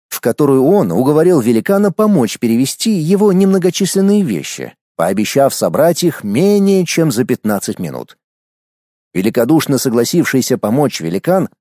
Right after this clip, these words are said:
аккуратно выруливал по району и, подождав нашего выскочившего за вещами в дом мужа сестры героя, подбросил его в сданную квартиру.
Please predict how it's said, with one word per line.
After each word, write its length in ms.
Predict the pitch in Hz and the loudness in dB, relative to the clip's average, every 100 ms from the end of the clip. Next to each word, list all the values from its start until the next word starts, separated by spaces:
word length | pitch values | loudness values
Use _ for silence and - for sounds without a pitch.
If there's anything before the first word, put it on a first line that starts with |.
| - | -4
аккуратно 680 | 101 - 101 139 190 - 202 | -4 0 2 2 2 2 2
выруливал 600 | 190 175 175 202 185 190 | 2 4 4 4 2 2
по 120 | 180 | 2
району 560 | 180 202 226 113 65 - _ | 0 2 0 0 -4 -12 _
и, 180 | - 156 | -4 -2
подождав 560 | - 147 151 113 143 - | -2 0 0 2 0 0
нашего 460 | 127 160 - 117 | 0 0 0 0
выскочившего 680 | 104 170 - - 131 - 131 | 2 0 0 -4 -4 0 0
за 120 | 113 123 | 0 0
вещами 400 | 139 160 131 120 | 0 0 0 0
в 100 | 95 | 0
дом 200 | 135 120 | 0 0
мужа 380 | 123 147 110 | 2 0 0
сестры 480 | 107 - 117 - 90 | -2 -2 -4 -2 -4
героя, 540 | 76 92 180 208 190 - _ _ _ | -2 0 2 4 2 -2 _ _ _
подбросил 600 | - 147 160 240 233 226 | -2 0 0 0 0 0
его 360 | 185 113 143 190 | 0 0 2 2
в 40 | |
сданную 580 | 120 113 135 143 139 127 | 0 0 0 2 0 -2
квартиру. 580 | 110 104 - 78 62 58 | -2 -6 -6 -10 -10 -10